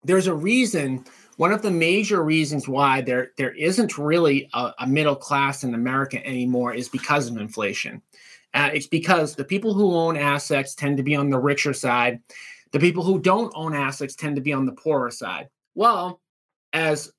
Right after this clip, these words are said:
a real estate agent, in general, does that mean that you should be telling people that they should be buying homes or that they should be renting?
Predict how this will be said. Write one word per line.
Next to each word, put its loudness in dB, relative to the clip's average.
a -4
real -2
estate -4
agent, -6
in 2
general, 0
does -4
that 0
mean 2
that 0
you -4
should -2
be -4
telling -2
people -4
that -10
they -4
should -6
be -2
buying 2
homes 2
or 4
that 0
they 2
should -2
be 2
renting? -4